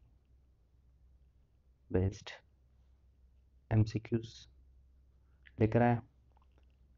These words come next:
इन questions को हम तीन part में करके पढ़ेंगे, तो उसके लिए आप जो है चैनल को subscribe ज़रूर करें और bell icon को all पर press कर दें, ठीक है। Red वाला button होगा,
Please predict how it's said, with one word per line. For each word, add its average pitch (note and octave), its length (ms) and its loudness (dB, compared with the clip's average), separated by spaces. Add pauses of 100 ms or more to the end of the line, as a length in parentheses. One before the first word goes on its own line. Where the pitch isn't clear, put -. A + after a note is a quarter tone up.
(280)
इन C#3 120 6
questions B2+ 380 2
को B2 260 -4 (420)
हम A#2 280 0
तीन A2 160 6
part A2+ 300 0
में A#2 100 -6
करके A#2 220 -10
पढ़ेंगे, A#2 280 -6 (880)
तो C3 160 -2 (460)
उसके - 200 -8
लिए A#2 100 2
आप A2 200 0
जो A#2 100 -2
है A2+ 200 -6
चैनल G#2+ 200 0
को A2+ 100 -6
subscribe A2 400 -2
ज़रूर G#2+ 240 -6
करें B2 220 -6 (1400)
और G#2+ 80 4
bell G#2 160 6
icon G#2 220 0
को D#3+ 200 -8 (720)
all G2+ 160 4
पर G#2 80 2
press A2 220 -2
कर - 160 -14
दें, B2+ 140 -16 (520)
ठीक - 180 -4
है। D#3+ 60 -18 (520)
Red G2+ 120 4
वाला G#2+ 200 4
button G#2+ 240 0
होगा, A#2 260 -4